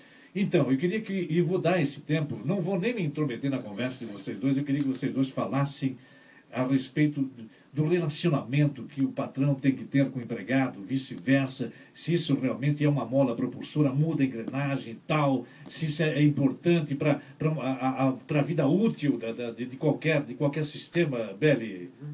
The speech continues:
Speaker 1: eh, fale um pouquinho sobre
Speaker 2: É,
Speaker 1: isso.
Speaker 2: eu, eu, eu acho, assim, que fazendo uma análise mais, mais crítica do, do momento que a gente tá vivendo na história da, da humanidade, né? Nós estamos aí há pouquinho mais de duzentos anos do, da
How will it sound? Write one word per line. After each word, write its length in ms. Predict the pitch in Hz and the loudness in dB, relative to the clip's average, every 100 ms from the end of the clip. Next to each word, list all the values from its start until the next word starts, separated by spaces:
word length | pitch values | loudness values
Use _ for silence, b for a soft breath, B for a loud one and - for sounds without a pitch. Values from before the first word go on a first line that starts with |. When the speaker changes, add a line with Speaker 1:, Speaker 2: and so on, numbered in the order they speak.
| - 110 | -14 -14
Speaker 1:
eh, 200 | 117 107 | -14 -12
fale 300 | - 170 139 | -2 0 0
um 20 | |
pouquinho 260 | 123 - 120 | -2 -6 -8
sobre 220 | - - | -4 -4
Speaker 2:
É, 80 | 98 | -6
Speaker 1:
isso. 260 | - - _ | -12 -18 _
Speaker 2:
eu, 140 | 214 269 | -4 -4
eu, 300 | 247 262 247 240 | -2 -2 0 4
eu 220 | 247 233 | 6 6
acho, 260 | 240 233 | 4 0
assim, 220 | 185 220 202 | -4 -4 -4
que 260 | 185 175 | -2 -2
fazendo 320 | 147 175 196 202 | -2 0 2 2
uma 120 | 175 | 0
análise 500 | 180 180 165 147 147 | 0 -2 -4 -6 -6
mais, 640 | 156 165 160 143 - - | -4 -4 -4 -4 -6 -12
mais 220 | 147 151 - | -8 -8 -6
crítica 420 | 185 190 - 151 | -6 -6 -4 -4
do, 380 | 139 135 147 151 | -2 -4 -8 -8
do 60 | 151 | -6
momento 560 | 160 175 190 165 147 - | -2 -2 -2 -4 -6 -2
que 80 | |
a 40 | 160 | -2
gente 200 | 170 165 | -2 -2
tá 100 | 170 | -2
vivendo 400 | 156 147 175 160 | -2 0 -2 -2
na 140 | 156 | -4
história 340 | 147 170 160 147 | -4 -4 -2 -2
da, 220 | 135 127 - 147 | -4 -6 -12 -8
da 60 | |
humanidade, 580 | 143 160 151 160 185 151 | -4 -4 -2 -2 -2 -2
né? 100 | 165 | -4
Nós 140 | 175 | -4
estamos 240 | 175 208 202 | -2 0 4
aí 100 | 208 | 2
há 60 | |
pouquinho 340 | 202 185 214 202 | 2 -2 0 0
mais 160 | 196 190 | 0 -2
de 40 | |
duzentos 380 | 156 151 175 - | -4 -4 -4 -2
anos 260 | 175 175 143 | -2 -2 -4
do, 240 | 143 135 131 | -4 -2 -4
da 300 | - 147 135 | -4 -4 -6